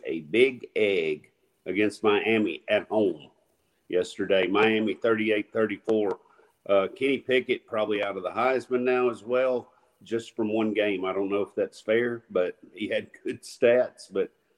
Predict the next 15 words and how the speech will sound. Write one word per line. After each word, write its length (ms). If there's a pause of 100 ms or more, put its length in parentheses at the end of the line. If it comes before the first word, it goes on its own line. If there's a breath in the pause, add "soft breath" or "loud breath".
(140)
when 180
you 160
lose, 540
it, 300
it 240
brings 320
you 80
down. 340 (420 soft breath)
Pittsburgh 500
probably 380
out 240
now, 180
don't 240
you 120
think? 220